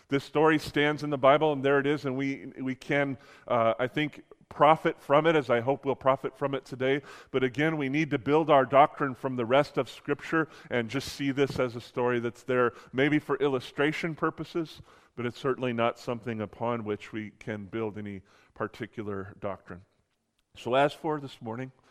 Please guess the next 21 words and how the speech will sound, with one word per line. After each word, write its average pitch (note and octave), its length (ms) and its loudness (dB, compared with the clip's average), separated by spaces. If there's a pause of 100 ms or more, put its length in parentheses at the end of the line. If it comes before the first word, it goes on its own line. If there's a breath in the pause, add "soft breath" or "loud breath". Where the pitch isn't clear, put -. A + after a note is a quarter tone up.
(580 soft breath)
I'm C3 200 -2
now D3 240 4
gonna C#3+ 260 -4
preach - 320 -8
this C#3 100 -8
story B2+ 420 -4
as A2 180 -6
though A#2 200 -4
it's A#2 160 -10
just - 320 -12
a B2 80 -4 (100)
normal A#2+ 280 -6
part B2 240 -2
of B2 40 -12
the C3 60 -6
Bible. A#2 340 -2
I'm A#2 60 -10
gonna G#2+ 160 -8
preach - 300 -12
it - 100 -8
with A2+ 160 -6